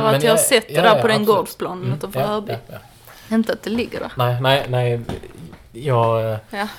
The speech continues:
Speaker 1: jag trodde inte att du trodde det heller,
Speaker 2: Men gör
Speaker 1: men
Speaker 2: de inte såna här fleecetröjor och sånt också? Tänker jag mig.
Speaker 1: Jag tror inte det är samma företag i så fall.
Speaker 2: Nej, okej.
Speaker 1: Men jag kan ha fel såklart.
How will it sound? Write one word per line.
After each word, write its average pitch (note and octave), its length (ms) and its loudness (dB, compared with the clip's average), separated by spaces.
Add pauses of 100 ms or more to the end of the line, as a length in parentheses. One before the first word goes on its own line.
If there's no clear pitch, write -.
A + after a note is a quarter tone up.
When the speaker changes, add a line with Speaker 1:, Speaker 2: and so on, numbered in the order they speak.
(140)
Speaker 1:
jag A#2+ 160 -6
trodde A#2+ 220 -6
inte A2 160 -6
att G2+ 60 -8
du A2 80 -14
trodde G2+ 220 -8
det G2 80 -8
heller, G#2+ 180 -6
Speaker 2:
Men A3+ 100 4
gör A3+ 160 6
Speaker 1:
men A3 100 0
Speaker 2:
de - 60 2
inte A#3 100 -6
såna F#3+ 160 -6
här G#3+ 80 -2
fleecetröjor - 760 -4
och A3+ 60 -10
sånt G#3+ 220 -10
också? - 240 -14 (2000)
Tänker - 300 -8
jag - 60 -16
mig. G#3+ 160 -14
Speaker 1:
Jag D3+ 160 -10
tror D#3+ 160 -6
inte E3+ 140 -10
det C#3 60 -6
är - 20 -4
samma C3+ 240 -6
företag B2 420 -8
i - 40 -12
så B2 120 -8
fall. G#3+ 120 -6
Speaker 2:
Nej, G#2+ 140 -6
okej. - 200 -16
Speaker 1:
Men A#2+ 120 -4
jag A2+ 120 -8
kan A#2+ 120 -8
ha A#2+ 60 -8
fel - 220 -12
såklart. - 440 -18